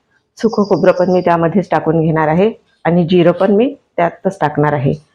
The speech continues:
आपल्या मिरच्या थोड्या थंड झाल्यानंतर मिरच्याही आपण यामध्येच टाकून घेणार आहोत. आपल्याला कडू मेथी ही तेलात क-,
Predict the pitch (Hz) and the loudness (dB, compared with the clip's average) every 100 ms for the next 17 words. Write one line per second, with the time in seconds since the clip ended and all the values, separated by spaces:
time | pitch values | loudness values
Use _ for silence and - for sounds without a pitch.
0 | _ _ 135 - 170 170 165 175 175 180 | _ _ -6 0 2 2 2 0 2 2
1 | 165 185 160 165 185 156 160 165 196 214 | 2 2 2 2 2 0 0 -2 0 0
2 | 180 170 160 170 151 - 202 214 156 151 | 0 0 -2 0 0 0 -2 0 0 0
3 | 196 - 151 147 165 156 147 143 156 226 | 0 -2 -2 0 0 0 0 0 0 -2
4 | - _ _ _ - _ - - 180 185 | -4 _ _ _ -20 _ -4 0 2 2
5 | 170 170 185 170 - 254 320 _ - 214 | 2 2 0 -2 -2 -2 -2 _ -2 0
6 | 311 - 180 175 180 - - - | 0 2 4 4 0 -4 -6 -2